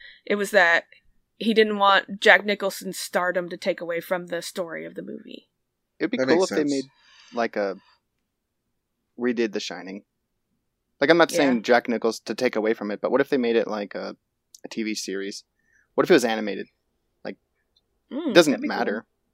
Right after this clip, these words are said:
Speaker 1: Yeah.
Speaker 2: if it is or not. I'm just saying, like, what if it, what if it were?
Speaker 1: I think that would be cool.
Speaker 2: Like, then you wouldn't
Speaker 1: Um,
Speaker 2: need to worry about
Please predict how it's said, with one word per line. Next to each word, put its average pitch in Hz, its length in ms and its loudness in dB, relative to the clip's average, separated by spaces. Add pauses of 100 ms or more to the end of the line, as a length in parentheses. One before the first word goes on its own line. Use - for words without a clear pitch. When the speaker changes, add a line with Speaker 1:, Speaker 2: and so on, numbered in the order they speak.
(220)
Speaker 1:
Yeah. 208 380 -4 (400)
Speaker 2:
if - 100 -2
it 107 60 4
is 110 160 0
or 104 60 -2
not. 104 340 0
I'm 107 120 -4
just 101 140 -8
saying, 98 160 -8
like, 98 240 -12
what 101 100 -6
if - 120 -8
it, - 100 -8 (100)
what 113 120 -4
if 117 80 -8
it - 80 -6
were? 101 280 -8 (1160)
Speaker 1:
I 196 60 -6
think 254 160 -2
that 233 60 0
would 202 100 -4
be 190 100 -10
cool. 220 360 -10 (1400)
Speaker 2:
Like, 123 140 0
then 147 120 4
you 240 60 10
wouldn't 214 280 8
Speaker 1:
Um, 117 40 -2
Speaker 2:
need 120 180 0
to 123 80 0
worry 117 220 2
about 110 320 2